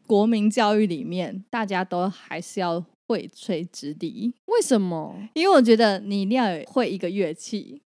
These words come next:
Speaker 2: 口哨啊。
Speaker 1: 口哨算乐器吗？
Speaker 2: 我口哨吹得比直笛好。
Speaker 1: 口哨就是你用嘴巴发出一些声响。
Speaker 2: 那你这样子把 B-boy 跟阿卡贝拉的人都放在哪里？你真的很这样不行欸。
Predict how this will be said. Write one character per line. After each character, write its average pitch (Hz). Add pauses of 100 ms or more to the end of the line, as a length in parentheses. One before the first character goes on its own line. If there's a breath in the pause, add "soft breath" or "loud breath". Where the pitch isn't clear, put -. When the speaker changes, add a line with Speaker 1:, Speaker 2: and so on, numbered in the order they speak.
(120)
Speaker 2:
口 190
哨 233
啊。 220 (140)
Speaker 1:
口 262
哨 285 (160)
算 494
乐 440
器 427
吗？ 349
Speaker 2:
我 269
口 285
哨 262
吹 254
得 233
比 185
直 165
笛 180
好。 - (200)
Speaker 1:
口 214
哨 302
就 320
是 302
你 202
用 226
嘴 214
巴 185
发 190
出 208
一 196
些 180
声 -
响。 -
Speaker 2:
那 339
你 311
这 254
样 320
子 240
把 180
B-boy 214
跟 208
阿 175
卡 165
贝 170
拉 160
的 143
人 139
都 151
放 151
在 135
哪 -
里？ - (240)
你 220
真 339
的 392
很 160
这 220
样 202
不 180
行 - (140)
欸。 -